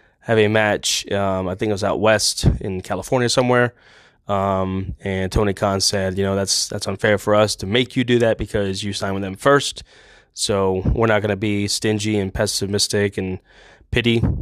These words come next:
and let you do your contractually obligated thing. So you wrestle over there, and when you come back to, uh, A E W next week, you will have your Women's Championship match." So,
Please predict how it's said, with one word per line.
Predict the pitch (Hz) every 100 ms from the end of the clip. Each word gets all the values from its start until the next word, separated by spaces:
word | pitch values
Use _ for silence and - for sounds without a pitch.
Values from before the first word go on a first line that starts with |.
| - -
and | - 95 92 92 92 92 92 - -
let | 104 -
you |
do | 104
your | 104
contractually | 92 101 110 101 - 98
obligated | 95 98 98 95
thing. | 92 151 143 135 _ - _ _
So | - 131
you | 143
wrestle | 135 123 127
over | 113
there, | 117 117
and | 110 - - - 104
when | 98 107
you |
come | 104 110
back | 104 104 -
to, | - 110 101 98
uh, | 95 95 - -
A | 110 104
E |
W | 101 98 101 98 95 -
next | - 98 -
week, | 143 131 - _ _ - _ _
you | 113 110
will | 107 113 104 95 -
have | - 101
your | 98
Women's | 98 98 92
Championship | 131 113 98 107
match." | 95 80 -
So, | 202 120